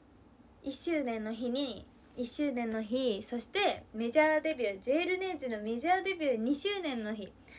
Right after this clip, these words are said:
そして四月十日だから、えっと、白戸の日ですね。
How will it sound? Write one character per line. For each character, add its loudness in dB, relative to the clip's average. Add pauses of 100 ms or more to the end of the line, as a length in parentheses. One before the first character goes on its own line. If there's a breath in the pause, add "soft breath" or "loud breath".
(160 loud breath)
そ -4
し -8
て 2 (300 loud breath)
四 8
月 4 (320)
十 4
日 -4
だ -2
か -2
ら、 4 (500 loud breath)
え -6
っ -4
と、 -6
白 4
戸 -2
の -2
日 -4
で -2
す -14
ね。 -12